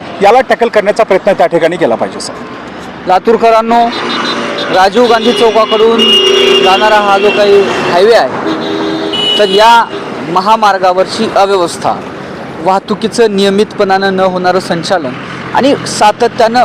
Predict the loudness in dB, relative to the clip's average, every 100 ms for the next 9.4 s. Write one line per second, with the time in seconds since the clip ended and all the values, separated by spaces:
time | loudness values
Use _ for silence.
0 | 0 -4 -2 2 2 2 -2 -2 -2 0
1 | 2 2 2 4 2 2 0 0 -2 -4
2 | -4 0 0 2 0 2 2 0 0 -2
3 | -2 0 -2 -2 -10 -4 0 0 2 2
4 | 4 2 2 0 2 0 0 -10 -2 2
5 | 4 2 2 2 2 0 0 0 0 0
6 | -2 -8 -8 -10 -10 -10 0 2 2 -2
7 | -6 -10 -12 -12 -12 -12 -12 -12 -10 -4
8 | 2 4 4 2 -2 -8 -4 -4 0 2
9 | 2 2 0 -2